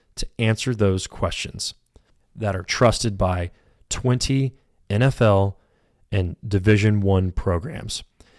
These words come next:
If you have any questions, feel free to shoot me a text or leave me an email.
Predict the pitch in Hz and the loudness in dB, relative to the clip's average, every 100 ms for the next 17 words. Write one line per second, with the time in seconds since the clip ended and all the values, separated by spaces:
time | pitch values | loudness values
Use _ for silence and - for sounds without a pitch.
0 | _ - - 139 139 175 208 - 123 104 | _ -6 2 4 6 6 4 4 2 2
1 | 104 95 - - _ - - 143 - 175 | 0 -2 -4 -12 _ -2 4 4 4 2
2 | 156 - 131 131 123 120 - - - - | 2 2 0 0 -2 -2 -6 -8 2 4
3 | 135 - - - _ _ _ _ _ 123 | 4 2 -6 -10 _ _ _ _ _ 2
4 | 123 123 131 127 120 120 117 135 131 131 | 4 4 2 0 -2 -2 0 0 0 -2
5 | 139 127 113 95 87 104 | -4 -2 -2 -2 0 -2